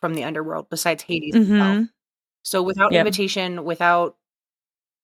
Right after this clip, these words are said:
Speaker 2: Hades is like, "That's cool, dude. Do you? I'm not fucking with this."
Speaker 1: Yeah, he's like, "Goddess, god-, mother of witches? Fuck that. I'm not trying
Speaker 2: Yeah.
Speaker 1: to"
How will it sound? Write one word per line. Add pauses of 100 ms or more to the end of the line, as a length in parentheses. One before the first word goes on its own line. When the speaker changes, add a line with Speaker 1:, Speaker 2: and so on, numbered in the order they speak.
(380)
Speaker 2:
Hades
is
like,
"That's
cool,
dude.
Do
you?
I'm
not
fucking
with
this."
Speaker 1:
Yeah,
he's
like, (200)
"Goddess, (140)
god-,
mother
of
witches? (240)
Fuck
that.
I'm
not
trying
Speaker 2:
Yeah.
Speaker 1:
to"